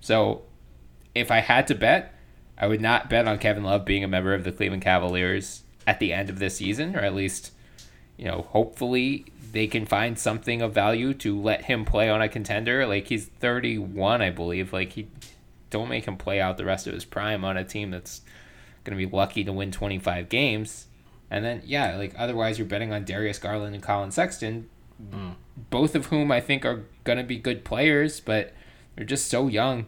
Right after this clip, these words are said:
Speaker 1: and young point guards especially tend to struggle a lot. So that, that combination might hold the Cavs back. So, yeah, I, I lean the under here for them as well.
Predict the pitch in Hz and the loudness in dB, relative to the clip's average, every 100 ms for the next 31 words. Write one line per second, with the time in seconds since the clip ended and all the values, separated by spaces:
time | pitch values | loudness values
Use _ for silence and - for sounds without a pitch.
0 | - 104 107 120 120 - - 131 135 107 | -8 -2 0 0 -2 -6 -2 0 2 2
1 | 107 101 - 110 - 113 107 98 - 117 | 2 -2 0 0 0 0 -2 -2 -8 -8
2 | 110 104 - 127 107 101 - - 101 95 | -6 -6 -2 -2 0 -4 -6 -10 -4 0
3 | 110 101 - - - - - - - 101 | 2 2 -2 -16 -20 -20 -20 -10 0 2
4 | 98 95 - - - - 104 110 - 104 | 2 -2 -8 -20 -20 -6 -2 -2 -2 -2
5 | 107 120 - - 123 117 110 123 120 104 | 2 2 0 -2 0 -2 -4 -4 -4 -6
6 | 101 98 - - - - - - - - | -6 -10 -16 -20 -20 -20 -20 -20 -20 -20
7 | - - 101 107 110 117 117 135 120 107 | -20 -14 -8 -4 0 0 -2 -2 -2 -2
8 | 110 110 101 101 - 98 95 - 101 98 | 0 2 2 0 -4 -2 -4 -8 -8 -6
9 | 92 107 92 98 98 101 107 113 113 107 | -2 -2 -2 -2 -4 -2 -2 -2 -2 -2
10 | 95 104 98 101 92 - 92 90 90 95 | -2 -4 -4 -2 -4 -4 -6 -6 -6 -6
11 | 92 | -6